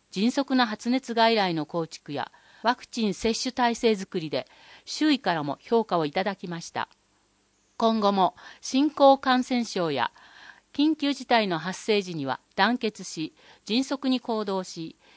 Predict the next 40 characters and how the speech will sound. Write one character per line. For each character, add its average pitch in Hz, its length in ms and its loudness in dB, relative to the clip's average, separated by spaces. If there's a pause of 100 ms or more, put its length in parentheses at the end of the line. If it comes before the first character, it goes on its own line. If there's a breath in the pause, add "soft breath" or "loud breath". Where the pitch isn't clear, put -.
(180 soft breath)
地 294 220 0
域 277 180 -2
住 262 200 0
民 208 200 0
の 160 120 -2
命 208 320 -2
を 165 100 4
守 175 300 -4
り - 20 -14
た 240 140 -2
い 226 80 -8
と 175 120 -12
考 175 280 -10
え 156 120 -8
て 185 140 -8
い 165 80 -6
ま 135 140 -10
す。 - 160 -20 (840)
市 - 140 -16
長、 175 320 -2 (840 soft breath)
真 208 120 -8
壁 294 220 4
医 277 40 0
師 - 140 -10
会 214 180 0
の 180 100 -2
皆 180 220 -4
さ 240 160 -2
ん 202 60 -2
の 170 80 -4
力 214 380 -4
を 160 60 0
お 156 60 -4
借 220 200 0
り - 20 -10
す 196 120 -6
る 214 100 -6
こ 175 100 -8
と 151 140 -12
で、 - 180 -12